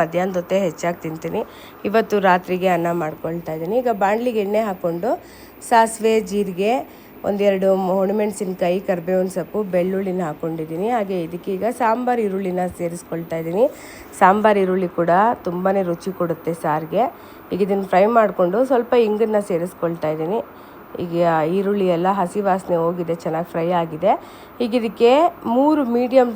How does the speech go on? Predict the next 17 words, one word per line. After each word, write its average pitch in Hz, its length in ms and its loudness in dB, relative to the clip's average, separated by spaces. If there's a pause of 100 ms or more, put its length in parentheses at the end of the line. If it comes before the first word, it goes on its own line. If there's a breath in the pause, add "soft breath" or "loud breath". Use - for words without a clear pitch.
ಸೈಜ್ 202 180 0 (120)
ಟೊಮೆಟೊ 180 400 2
ಹಾಕ್ಕೊಳ್ತಾ 165 460 -4
ಇದ್ದೀನಿ. 170 280 -2 (460 loud breath)
ಟೊಮೆಟೊ 277 360 6 (120)
ನಾನು 233 180 6 (160)
ನಾಟಿ 190 340 4
ಟೊಮೆಟೊನೇ 202 540 0
ಹೆಚ್ಚಾಗಿ 185 400 -4
ಬಳಸ್ತೀನಿ, 175 480 -4
ನನಗೆ 180 260 -2
ಸ್ವಲ್ಪ 190 180 -4 (120)
ಸಾರು 185 300 0
ಹುಳಿ 196 240 -2
ಹುಳಿ 202 240 -2
ಇದ್ದರೆ 170 200 -2 (580 loud breath)
ತುಂಬ 208 160 2